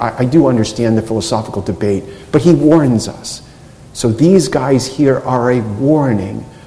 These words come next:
against what the writer to the Hebrews says in Hebrews chapter three is the evil heart of what? Go ahead, fill in the blank. Unbelief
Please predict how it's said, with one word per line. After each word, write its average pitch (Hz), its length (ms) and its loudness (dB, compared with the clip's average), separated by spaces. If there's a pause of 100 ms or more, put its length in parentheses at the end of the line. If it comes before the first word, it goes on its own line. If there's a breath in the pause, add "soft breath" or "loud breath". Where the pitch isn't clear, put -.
(100)
against 135 360 -2
what 131 120 -2
the 123 80 0
writer 127 320 2
to 123 80 -6
the 113 100 -4
Hebrews 120 340 -2
says 120 200 -2
in 113 100 -2
Hebrews 117 240 -2
chapter 123 240 -4
three 123 320 0 (300 loud breath)
is 123 160 -2
the 131 100 -2 (100)
evil 143 260 0
heart 135 220 -2
of 110 140 -2
what? 101 240 -4
Go 120 140 -2
ahead, 127 160 -4
fill 117 180 0
in 113 80 0
the 107 60 -4
blank. 95 260 -8 (880)
Unbelief 180 720 -4